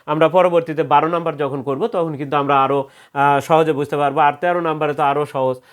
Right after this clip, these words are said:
আমরা এগুলোর আলোকেই কিন্তু বারো, তেরো সবগুলো অঙ্কগুলোই হবে। আসলে, আহ, ত্রিকোণমিতিক অনুপাত মানেই কোণের কাজ, আর কোণগুলোকে কিন্তু আমরা শুরু থেকেই উদাহরণে ভাঙাছি, আমরা অনুশীলনীতে ভাঙাছি, আট নাম্বার জটিল অঙ্ক, নয় নাম্বার জটিল অঙ্কগুলো,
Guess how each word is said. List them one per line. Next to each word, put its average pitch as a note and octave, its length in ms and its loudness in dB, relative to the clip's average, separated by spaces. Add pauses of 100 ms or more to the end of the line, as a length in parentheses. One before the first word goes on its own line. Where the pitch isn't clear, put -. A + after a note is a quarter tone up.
(120)
আমরা D3 260 0
এগুলোর E3+ 500 2
আলোকেই D3+ 440 0
কিন্তু D#3+ 260 -6
বারো, C#3 340 2
তেরো C#3 260 -2
সবগুলো D3+ 480 -4
অঙ্কগুলোই C3 460 -6
হবে। A#2+ 220 -6
আসলে, C#3 400 -2 (420)
আহ, C#3+ 140 2
ত্রিকোণমিতিক G3 600 2
অনুপাত E3+ 460 0
মানেই D#3 320 -2
কোণের D3 320 -2
কাজ, D3+ 220 2 (340)
আর D#3 240 4
কোণগুলোকে F#3 640 -4
কিন্তু E3 260 -4
আমরা D3+ 280 0
শুরু F3+ 240 -4
থেকেই D3+ 440 -2 (220)
উদাহরণে D#3+ 460 2
ভাঙাছি, C#3+ 580 -4
আমরা C#3 400 0 (180)
অনুশীলনীতে E3 580 0
ভাঙাছি, C#3+ 440 -2
আট C#3 220 4
নাম্বার D3+ 380 -2
জটিল E3 300 -4
অঙ্ক, D3 200 -4
নয় D3 300 -2
নাম্বার D3 400 -2
জটিল E3 280 -4
অঙ্কগুলো, C3+ 480 -4